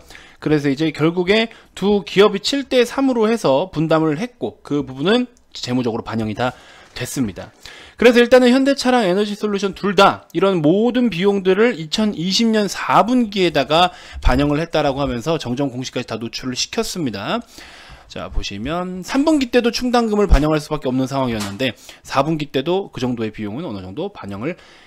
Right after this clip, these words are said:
했다라는 이, 이야기가 계속 나오고 있습니다. 자, 테슬라 주가가 굉장히 많이 빠지고 있잖아요. 테슬라 주가가 많이 빠지고 있는데 저는 개인적으로,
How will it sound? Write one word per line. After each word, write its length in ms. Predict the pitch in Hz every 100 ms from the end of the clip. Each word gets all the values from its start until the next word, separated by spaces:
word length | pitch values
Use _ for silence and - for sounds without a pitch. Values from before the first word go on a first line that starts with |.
| _ -
했다라는 600 | 226 220 190 120 120 165
이, 200 | 123 123
이야기가 560 | 131 147 139 101 98 156
계속 220 | - 120
나오고 300 | 107 98 98
있습니다. 400 | - - 104 87 87 - - _
자, 140 | - 127
테슬라 500 | - 285 339 330 311
주가가 520 | 269 - 220 202 202
굉장히 460 | - 135 143 240 247
많이 220 | 120 135
빠지고 380 | 151 139 127 107
있잖아요. 560 | 90 90 92 156 101 87 -
테슬라 380 | - 262 302 285
주가가 380 | 233 - 214
많이 220 | 180 127 139
빠지고 400 | 165 160 170 143
있는데 480 | 104 101 120 127 98
저는 320 | 143 214 247
개인적으로, 800 | 120 170 185 165 104 101 127